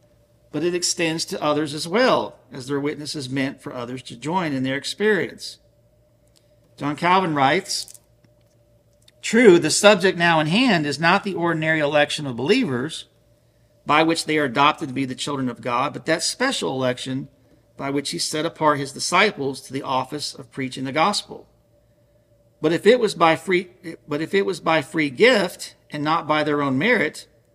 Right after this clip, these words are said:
that they were chosen to the apostolic office, much more is it certain that the election by which from being the children of wrath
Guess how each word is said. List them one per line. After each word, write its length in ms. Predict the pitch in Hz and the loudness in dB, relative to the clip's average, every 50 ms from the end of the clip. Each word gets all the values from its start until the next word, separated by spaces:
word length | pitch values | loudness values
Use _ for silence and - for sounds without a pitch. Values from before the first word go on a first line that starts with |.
| _ _ _ _ _ _ _ _ | _ _ _ _ _ _ _ _
that 160 | - 139 131 | -12 -8 -4
they 100 | - 156 | -2 0
were 120 | 147 143 131 | 0 0 -2
chosen 500 | - - 208 247 269 294 202 196 160 135 | 0 2 4 4 4 4 2 -2 -6 -6
to 100 | - 131 | -6 -6
the 120 | 139 143 | -4 -2
apostolic 580 | 135 131 127 - 120 - - 135 123 120 117 - | -2 -4 -4 -6 -10 -10 -8 -8 -8 -8 -8 -8
office, 600 | - 117 113 113 110 - 139 147 - - - - _ _ _ _ _ _ _ _ _ _ _ _ | -6 -4 -4 -4 -6 -8 -12 -12 -12 -14 -14 -16 _ _ _ _ _ _ _ _ _ _ _ _
much 300 | - 170 190 196 - 175 | -4 -4 -4 -4 -4 -4
more 260 | 180 180 196 208 208 | 0 4 4 4 4
is 100 | 196 165 | 4 2
it 60 | 214 | -2
certain 460 | 214 - - - 226 226 208 175 151 139 | -4 -4 -2 2 2 2 2 2 0 -2
that 180 | 147 147 147 | -2 -2 -2
the 120 | - 151 143 | -2 -4 -4
election 500 | 135 139 151 180 196 - - 202 185 165 | -2 0 0 0 0 -2 -4 -6 -4 0
by 180 | 160 160 160 | 2 2 2
which 240 | 156 156 156 147 - | 2 0 -2 -4 -4
from 220 | - 165 151 139 | -8 -8 -6 -4
being 240 | 131 160 160 160 151 | -2 -2 -2 -2 -2
the 80 | 147 139 | -4 -4
children 400 | - - 185 185 170 160 156 143 | -6 -6 -4 -4 -4 -4 -4 -6
of 100 | 131 127 | -4 0
wrath 560 | 151 170 208 208 185 160 156 156 - - _ | 2 2 4 4 4 2 0 -2 -6 -14 _